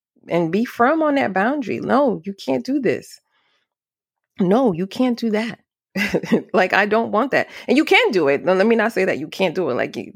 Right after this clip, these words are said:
you don't hold anybody hostage, but you, you do that, I'm out. And that's okay, guys. That's okay if they decide to be out. Like, just, just as you have standards, you should want somebody with standards too.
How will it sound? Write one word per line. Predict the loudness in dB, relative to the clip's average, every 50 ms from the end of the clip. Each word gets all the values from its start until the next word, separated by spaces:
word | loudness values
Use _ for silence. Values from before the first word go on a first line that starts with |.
| -10
you | -6 -2 0
don't | 0 0 2
hold | 2 0 2 2
anybody | 2 0 0 0 0 -2 -2 -2
hostage, | -2 -2 -2 -4 -4 -6 -8 -8 -2
but | -2 -2 -4 -4 -10 -20 -20 -16 -10
you, | -10 -10 -10 _
you | -4 -2 0 2 0 0
do | 0 -2 0 2
that, | 2 2 2 2 0 -2 0 0
I'm | 2 4 4
out. | 2 2 2 0 -4 -6 _ _ _ _ _ _ _ _ _ _ _ _ _ _ _ _ _ _ _ _ _ _ _ _ _ _ _ _ -4
And | 0 2
that's | 2 2 2 2
okay, | 0 0 0 -2 0 -2 -2 -6 _ _ _ _ _ _ _ _ _ 0
guys. | 2 2 4 4 2 0 0 0
That's | 0 0 2 0
okay | -2 0 0 0 0
if | 0 0
they | -2 0
decide | -2 -2 -2 0 -2 -2 -2
to | -4
be | -6 -4 -2 0
out. | 0 0 -2 0
Like, | 0 -2 -2 -2 -10 _ _ _ -8
just, | -8 -8 -8 -8 -6 -2 0
just | 0 0 2 2
as | 0 0 2
you | 2 2
have | 2 0 0 0
standards, | 0 0 2 2 2 2 0 0 -4 -14 -20 -18 -10 0
you | 0 0
should | 2 2 0 2
want | 4 4 4 4
somebody | 2 2 2 2 2 2
with | 0 0 -2 -2
standards | 0 0 0 0 0 -2 -4 -6 -10
too. | -6 -4 -4 -4 -4 -8